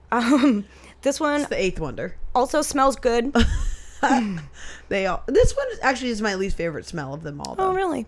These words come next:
Speaker 1: Could you describe the smell?
Speaker 2: This one smells a little bit more medicine-y than the
Speaker 1: Mm.
Speaker 2: other ones. It's a little more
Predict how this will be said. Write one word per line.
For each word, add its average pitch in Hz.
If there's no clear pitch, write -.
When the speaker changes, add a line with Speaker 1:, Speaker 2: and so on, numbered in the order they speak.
Speaker 1:
Could 262
you 302
describe 247
the 269
smell? 262
Speaker 2:
This 294
one 508
smells 359
a 285
little 277
bit 233
more 202
medicine-y 180
than 175
the 208
Speaker 1:
Mm. 202
Speaker 2:
other 180
ones. 131
It's 240
a 254
little 311
more 277